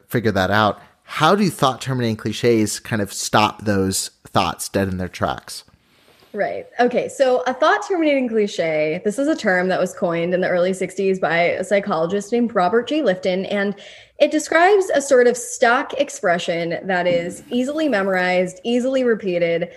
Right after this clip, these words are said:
Speaker 2: and aimed at shutting down independent thinking or questioning. So as we've mentioned, questioning is the enemy to any cultish group. Um, you need people to, to fall in line. You need to silence people whenever they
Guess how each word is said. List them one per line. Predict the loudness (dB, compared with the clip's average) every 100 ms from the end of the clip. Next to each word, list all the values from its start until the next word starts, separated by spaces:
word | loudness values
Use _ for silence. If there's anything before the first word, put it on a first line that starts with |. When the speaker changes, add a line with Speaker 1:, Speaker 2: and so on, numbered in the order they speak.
| -16 -2
Speaker 2:
and | 0 2 2
aimed | 2 2 4
at | 2
shutting | 0 0 2 2
down | 2 2
independent | 0 -2 -2 -2 -4 -4
thinking | -6 -6 -6
or |
questioning. | -6 -8 -8 -10 -10 -10 -16 _ _ _ -10
So | 0 2 4 2 0
as | 0 0 0
we've | 0 -2 -2
mentioned, | -6 -4 -2 -2 -4 -6
questioning | -6 -4 -4 -2 -2
is | -2 -4 -4
the | -6
enemy | 0 2 2 4 2 2
to | 0
any | 0 0
cultish | 0 -4 -2 -4 -4
group. | -4 0 0 -2 -6 -20 -20 -6
Um, | -2 -2 -4
you | -2 0
need | 0 2 2 2 0 -4
people | -4 -2 0 2 0
to, | -2 0 0 0 -2
to | -6
fall | -6 -4 -2 -2
in | -2
line. | 2 2 2 2 2
You | 0 0
need | 0 -4 -6
to | -8
silence | -2 0 2 2 0
people | -4 -2 2 2
whenever | 0 -2 0 0 0
they | 0 0 -2 -2